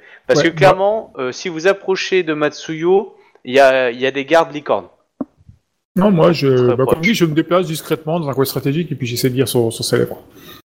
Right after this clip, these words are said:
Speaker 1: D'accord. Donc, euh, tu
Speaker 2: Ah,
Speaker 1: avais
Speaker 2: ah,
Speaker 1: des
Speaker 2: il y a, oh, le, le, le petit pla-, canapé là-bas, je fais, hmm, c'est bon ça, puis j'en profite
Speaker 1: Tu as
Speaker 2: pour
Speaker 1: lecture
Speaker 2: mater.
Speaker 1: sur les lèvres ou pas ?
Speaker 2: Oui.
Speaker 1: Très bien.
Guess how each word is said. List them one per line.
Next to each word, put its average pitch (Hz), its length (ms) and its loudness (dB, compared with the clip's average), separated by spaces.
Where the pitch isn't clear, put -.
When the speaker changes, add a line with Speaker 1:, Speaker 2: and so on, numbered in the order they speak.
Speaker 1:
D'accord. - 520 2
Donc, 143 320 2
euh, 127 180 4
tu - 120 0
Speaker 2:
Ah, 165 40 4
Speaker 1:
avais 175 140 0
Speaker 2:
ah, 254 120 4
Speaker 1:
des 254 60 0
Speaker 2:
il 226 60 -6
y 240 40 2
a, - 120 -4
oh, 294 140 -2
le, 233 80 -6
le, 190 140 -2
le 208 300 -8
petit 220 140 -6
pla-, 214 140 -4
canapé 208 360 -2
là-bas, 196 200 0
je 190 100 -8
fais, 156 60 0
hmm, 247 340 -4
c'est 135 140 -2
bon 202 160 -2
ça, 147 160 -2
puis 131 340 -6
j'en 123 100 -2
profite 131 240 -2
Speaker 1:
Tu 175 40 8
as 180 40 8
Speaker 2:
pour 196 100 2
Speaker 1:
lecture 120 180 -4
Speaker 2:
mater. 185 100 -8
Speaker 1:
sur 185 120 0
les 165 140 -8
lèvres 208 220 -2
ou 196 60 -6
pas ? 131 240 0
Speaker 2:
Oui. 175 120 4
Speaker 1:
Très 170 140 4
bien. 139 160 -4